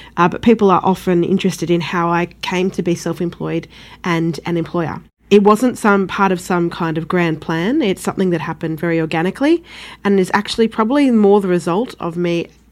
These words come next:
recognizing my own personality type than me following on some design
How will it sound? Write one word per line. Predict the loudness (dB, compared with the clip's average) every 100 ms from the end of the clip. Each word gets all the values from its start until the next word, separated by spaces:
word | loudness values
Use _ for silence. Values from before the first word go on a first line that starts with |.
| _
recognizing | -6 -4 -4 -6 -6 -4 -4
my | -4
own | -6
personality | -8 -10 -6 -4 -2 -4
type | -4 -8 -8 -10 _ -20 -20 -6
than | -2 0
me | 2 2 2 0 -6 -16
following | -8 -4 -4 -4
on | -4 -4 -6 -8
some | -6 -2 0 0 -2 -2
design | 0 2 2 2 0 -2 -4 -6